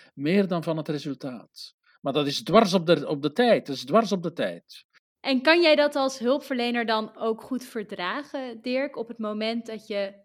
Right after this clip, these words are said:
Speaker 2: je dus enorm inzet voor behandeling en dat het resultaat achterblijft?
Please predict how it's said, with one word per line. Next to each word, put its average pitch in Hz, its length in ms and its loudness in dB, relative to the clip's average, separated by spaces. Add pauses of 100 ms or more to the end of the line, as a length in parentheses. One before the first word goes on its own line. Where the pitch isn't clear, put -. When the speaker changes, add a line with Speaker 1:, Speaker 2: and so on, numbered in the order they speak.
Speaker 2:
je 208 120 -10
dus 208 160 -10
enorm 208 280 -10
inzet 214 440 -6
voor 208 320 -6
behandeling 196 840 -8 (200)
en 220 200 -6
dat 208 320 -8
het 208 180 -14
resultaat 208 560 -10
achterblijft? 240 720 -14